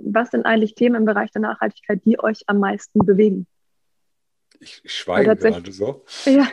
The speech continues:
Speaker 1: Jetzt, weil tatsächlich, was ist der Hintergrund? Ähm, auch wenn wir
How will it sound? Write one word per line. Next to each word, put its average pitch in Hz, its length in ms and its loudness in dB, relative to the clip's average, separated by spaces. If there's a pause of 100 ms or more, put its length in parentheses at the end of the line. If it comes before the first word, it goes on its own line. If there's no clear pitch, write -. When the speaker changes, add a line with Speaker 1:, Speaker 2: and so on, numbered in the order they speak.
(920)
Speaker 1:
Jetzt, 208 200 0
weil 247 80 4
tatsächlich, 269 500 0
was 262 140 -2
ist 269 100 -4
der 247 80 4
Hintergrund? 269 680 0
Ähm, 220 520 -4
auch 226 220 0
wenn 220 260 2
wir 233 360 0